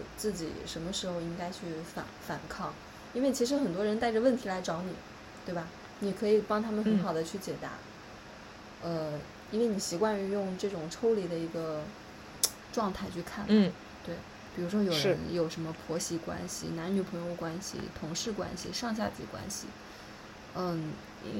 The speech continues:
Speaker 1: 有，有很多时候他们肯定是会带着一些那个关于边界感的问题来问你。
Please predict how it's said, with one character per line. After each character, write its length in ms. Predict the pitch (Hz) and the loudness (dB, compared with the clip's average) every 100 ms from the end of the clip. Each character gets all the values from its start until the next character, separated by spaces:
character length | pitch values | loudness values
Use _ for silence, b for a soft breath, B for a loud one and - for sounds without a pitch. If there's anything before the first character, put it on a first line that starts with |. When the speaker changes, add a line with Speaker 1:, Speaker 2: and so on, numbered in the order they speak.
| 208 | 4
Speaker 1:
有， 160 | 175 - | 4 4
有 120 | 220 | 2
很 160 | - 170 | 4 2
多 120 | 269 | 2
时 100 | 262 | 2
候 80 | 240 | 2
他 140 | 285 | 2
们 100 | 302 | 0
肯 160 | 269 180 | 2 0
定 180 | 233 285 | 0 0
是 160 | - | -2
会 160 | 277 285 | 0 2
带 180 | 302 277 | 2 2
着 80 | 247 | 4
一 80 | |
些 220 | 240 262 262 | 4 6 6
那 260 | 254 233 | 6 4
个 400 | 185 - - - - | 2 2 2 0 0
关 140 | 262 | 0
于 80 | 269 | 0
边 160 | 294 302 | 0 2
界 100 | 370 | 2
感 160 | 269 | 2
的 80 | 196 | 0
问 200 | 277 311 | 4 4
题 80 | 240 | 4
来 120 | 170 | 2
问 200 | 160 170 | 2 0
你。 60 | 156 | -2